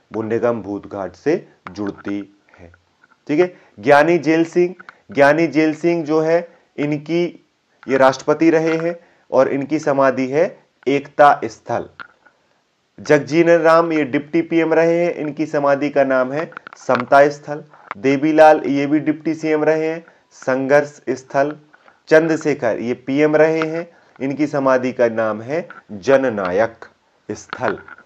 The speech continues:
और इंद्र कुमार गुजराल की जो है, वो है स्मृति स्थल।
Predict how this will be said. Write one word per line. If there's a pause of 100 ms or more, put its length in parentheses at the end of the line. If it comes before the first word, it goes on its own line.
(280)
और (200)
इंद्र
कुमार
गुजराल
की
जो
है, (360)
वो
है (2250)
स्मृति
स्थल।